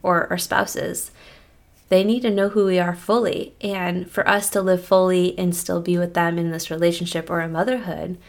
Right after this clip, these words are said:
it should be okay. We shouldn't have to hide that part of us away. So, in this podcast, it's shorter than a few others that I've made, but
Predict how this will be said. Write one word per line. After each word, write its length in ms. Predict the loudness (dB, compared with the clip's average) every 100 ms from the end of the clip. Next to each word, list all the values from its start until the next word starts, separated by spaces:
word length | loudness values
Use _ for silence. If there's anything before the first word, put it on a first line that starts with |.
| -20 _ -2
it 140 | -2
should 260 | 0 -2 0
be 180 | -2 0
okay. 640 | -2 -2 -6 -6 -6 -8 -4
We 100 | -4
shouldn't 360 | -2 -4 -4
have 240 | -4 -6 -4
to 60 | -8
hide 320 | -6 -4 -2
that 180 | -2 -4
part 220 | -6 -4
of 120 | -2
us 300 | -2 -4 -8 -6
away. 480 | -4 -4 -4 -8 -12 _ _ _ _ _ _ _ -8
So, 360 | 0 2 0 -10 -20 -20 -20 -20 -6
in 120 | 2
this 180 | 2 2
podcast, 640 | 4 2 2 -2 -2 -2 -4
it's 100 | -4
shorter 340 | 0 2 4 4
than 360 | 2 0 -2 -8 -8
a 80 | -6
few 240 | -2 0
others 400 | 0 0 0 0
that 100 | 0
I've 180 | -2 -2
made, 360 | -4 -2 -6 -8 -20 -20 _ 2
but 300 | 4 4